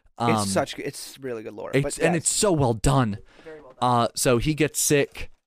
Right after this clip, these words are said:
Speaker 1: um, and he dies. And you play the second half of the game. In the first half of the game,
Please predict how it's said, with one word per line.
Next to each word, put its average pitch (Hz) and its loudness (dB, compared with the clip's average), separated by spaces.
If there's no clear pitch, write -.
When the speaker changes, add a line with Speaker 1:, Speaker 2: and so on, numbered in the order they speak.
Speaker 1:
um, 107 -2
and 110 -2
he 107 -2
dies. - -6
And 110 -2
you 117 -2
play 127 2
the 113 -2
second - -2
half 131 0
of 135 -4
the 127 -2
game. 123 0
In 135 -6
the 131 -2
first 165 2
half 165 0
of 180 -4
the 170 2
game, 151 0